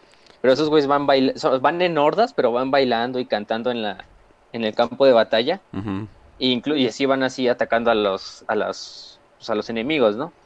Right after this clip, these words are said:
Speaker 1: E incluso tienen otro tipo de demonio que era, creo, Sabueso de Nurgle.
Speaker 2: Ujú.
Speaker 1: Que en sí el Sabueso no es como malvado, o sea, el Sabueso ve como el mundo como si quisiera jugar, pero es,
Speaker 2: Ujú.
Speaker 1: imagínense, es una criatura como de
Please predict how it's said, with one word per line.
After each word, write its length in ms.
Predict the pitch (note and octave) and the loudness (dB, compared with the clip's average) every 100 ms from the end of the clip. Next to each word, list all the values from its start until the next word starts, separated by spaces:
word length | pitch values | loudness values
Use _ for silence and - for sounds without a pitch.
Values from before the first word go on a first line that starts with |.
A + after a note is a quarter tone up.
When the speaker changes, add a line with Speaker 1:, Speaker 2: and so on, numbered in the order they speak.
| _ _ _ - | _ _ _ -4
Speaker 1:
E 60 | |
incluso 320 | C3 D3 D3 E3+ | 0 0 0 2
tienen 220 | F3+ E3+ | 2 2
otro 220 | E3 D#3+ | 0 -2
tipo 240 | - C3+ | -2 4
de 80 | D#3 | 6
demonio 380 | B2+ A#2+ C#3 D#3+ | 6 4 -2 -2
que 80 | C3+ | 2
era, 280 | B2+ B2+ A2 | 2 0 -2
creo, 160 | B2+ | 0
Sabueso 440 | B2+ C#3 A2+ A2+ C3+ | 0 2 0 0 0
de 80 | A#2+ | 0
Nurgle. 400 | G#2+ G#2+ C#3 G3+ _ _ - | 0 -2 -2 -6 _ _ -14
Speaker 2:
Ujú. 320 | G2+ G2 A#2+ - _ _ _ _ _ | -12 -10 -12 -16 _ _ _ _ _
Speaker 1:
Que 100 | - | 0
en 80 | C3+ | 0
sí 80 | C#3+ | 0
el 60 | D#3+ | 2
Sabueso 360 | A3 F3+ E3+ | 4 4 2
no 80 | F3+ | 0
es 80 | E3+ | 0
como 260 | - E3 C3 | 0 0 2
malvado, 500 | A#2+ A2 A2 B2 F#3+ | 2 2 2 4 2
o 80 | D#3 | 0
sea, 120 | B2+ | 0
el 220 | A#2 A2+ | -2 -4
Sabueso 500 | - A2+ A#2 B2 D#3+ | -2 -2 0 0 0
ve 140 | B2+ B2 | 0 0
como 200 | C#3 B2 | -2 -2
el 60 | |
mundo 260 | A2+ A#2+ C3 | -6 -8 -8
como 180 | A#2 G#2+ | -8 -8
si 220 | A2 G2+ | -8 -10
quisiera 320 | - - A#2+ | -6 0 0
jugar, 340 | C3 G#2 A2 - | 0 -2 -2 -2
pero 120 | A2 | -4
es, 240 | G#2+ G2+ - | -4 -8 -14
Speaker 2:
Ujú. 40 | |
Speaker 1:
imagínense, 420 | A2 A2 C#3 C3+ C3+ | -12 -6 -2 -2 -4
es 120 | - | -8
una 480 | D3 C#3+ B2 G#2+ - | -2 0 2 0 -4
criatura 360 | - A2+ B2+ C3 | -2 0 2 2
como 220 | B2+ G#2 | 2 -2
de 220 | F#2 - | -6 -8